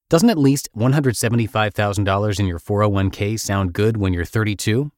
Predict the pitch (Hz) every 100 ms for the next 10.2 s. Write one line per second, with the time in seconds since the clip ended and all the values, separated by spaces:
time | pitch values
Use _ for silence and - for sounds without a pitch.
0 | _ 117 - 131 117 101 107 110 101 85
1 | 80 82 - 131 113 87 85 73 - _
2 | _ - 123 - 147 131 123 104 - 120
3 | 143 - 131 131 151 135 113 107 90 110
4 | 101 - 110 127 147 160 170 185 _ _
5 | _ _ _ _ 147 170 202 277 226 160
6 | 139 104 110 - - _ 120 123 165 185
7 | 143 143 131 104 101 95 - 160 143 135
8 | - 101 101 104 - 101 95 - 101 92
9 | - 117 131 113 92 85 82 82 87 -
10 | 85 82